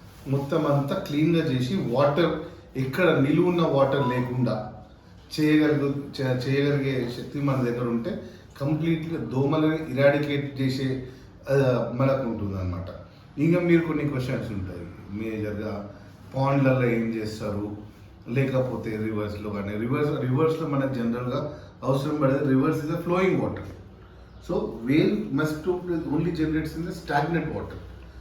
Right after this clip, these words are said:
some lakes కానీ, పాండ్స్ కానీ, చిన్న చిన్న చెరువులు, దానిలో మనం జనరల్గా మనము మధ్యలో ప-, మనము ఒక లేక్కి పోయేసి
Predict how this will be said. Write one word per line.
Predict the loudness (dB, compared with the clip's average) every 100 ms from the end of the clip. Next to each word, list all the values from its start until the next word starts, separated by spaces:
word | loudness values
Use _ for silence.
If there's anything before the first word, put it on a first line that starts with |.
| -16 -6 -2
some | 0
lakes | 4 6 4 2 -4
కానీ, | -2 -2 -4 -6 0
పాండ్స్ | 2 2 0
కానీ, | -2 -4 -4
చిన్న | -6 -6 -6
చిన్న | -6
చెరువులు, | -6 -4 -4 -4 -6
దానిలో | -6 -8 -8 -10 -12 -16 -18 -18 -14 -4
మనం | 0 0 -2 -4 -2
జనరల్గా | -2 0 0 -2 -2 -6 -10 -16 -6
మనము | 0 2 2 0
మధ్యలో | 0 -2 2 2 2
ప-, | 0 -4 -2
మనము | 0 2 2 0 -2 -6 -14 -18 -20 -20 -12 -6
ఒక | 0 2
లేక్కి | 8 8 8 4 0
పోయేసి | 2 2 0 -2 -6